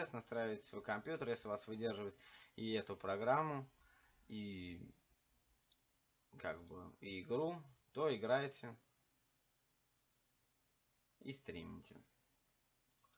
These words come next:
То есть, в принципе, я здесь все рассказал, да, обязательно включайте трансляцию, потому что если ее выключить, вот мы выключаем, да,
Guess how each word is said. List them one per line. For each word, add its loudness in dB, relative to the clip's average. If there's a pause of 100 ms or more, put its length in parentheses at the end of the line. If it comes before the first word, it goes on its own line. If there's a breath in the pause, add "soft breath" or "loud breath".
(600 soft breath)
То 2
есть, 4
в -14
принципе, 0
я 6
здесь 0
все 0
рассказал, 4
да, 6
обязательно 2 (440)
включайте 0
трансляцию, 2
потому 0
что -6
если -2
ее 4
выключить, -4
вот -4
мы -4
выключаем, 0
да, 4